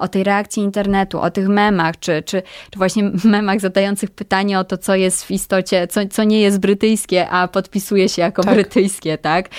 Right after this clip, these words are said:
Speaker 1: Czyli zawartość British Museum. E, no nie będę opowiadać memów, bo, <laughs> bo wiadomo, że teraz wszystko
Speaker 2: E,
Speaker 1: spalę.
Speaker 2: polecamy, polecamy sprawdzić, bo są <laughs> naprawdę
Speaker 1: Tak.
Speaker 2: śmieszne.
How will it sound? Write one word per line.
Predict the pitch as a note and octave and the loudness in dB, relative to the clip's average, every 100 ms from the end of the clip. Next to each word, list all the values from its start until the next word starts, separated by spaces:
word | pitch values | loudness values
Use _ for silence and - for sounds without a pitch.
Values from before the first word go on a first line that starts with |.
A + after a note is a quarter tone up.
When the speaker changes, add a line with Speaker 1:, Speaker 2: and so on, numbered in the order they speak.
| - - | -12 -10
Speaker 1:
Czyli | - E3 F3+ | -8 -2 0
zawartość | E3+ F3+ F3+ A3 F3+ | 2 2 0 -2 -6
British | E3 E3+ F3+ F3 | -6 -4 -2 0
Museum. | F3+ E3+ D#3+ D3+ F3+ - - - - - _ | 0 0 0 2 0 -2 -10 -14 -16 -20 _
E, | F3 F3 D#3 | 0 0 2
no | G3+ | 2
nie | A3 | 2
będę | G3 G3+ G3 | 2 2 0
opowiadać | G#3+ G3 F#3 B3 - | 0 0 2 0 0
memów, | G#3 C4 B3 G#3+ G#3 | 2 4 4 4 4
bo, | B3 B3+ | 4 4
<laughs> | C4 B3+ | 4 4
bo | C4 D4+ | 4 2
wiadomo, | A3 C#4+ G#3+ | 0 0 0
że | A3 | -2
teraz | G#3+ G3 - | 0 0 2
wszystko | A#3 - G#3 | -2 0 0
Speaker 2:
E, | |
Speaker 1:
spalę. | A3 B3+ A3+ | 2 2 2
Speaker 2:
polecamy, | F#3+ A#3+ A#3 A3 | 2 0 -2 -4
polecamy | B3 A#3+ A#3+ A#3+ A#3+ | 0 0 0 -2 -2
sprawdzić, | - A#3 A3+ A3+ | -2 -4 -2 -2
bo | G#3+ C4 | -2 -2
są | C4+ C#4 | 0 2
<laughs> | A#3+ | 2
naprawdę | B3 A#3 A#3+ A3+ G#3+ G3+ G#3+ G#3+ D#4 E4+ | 0 0 0 -2 -4 -6 -4 0 2 2
Speaker 1:
Tak. | C#4+ - | 2 0
Speaker 2:
śmieszne. | - F#3 - F#3+ | -4 -4 -4 -4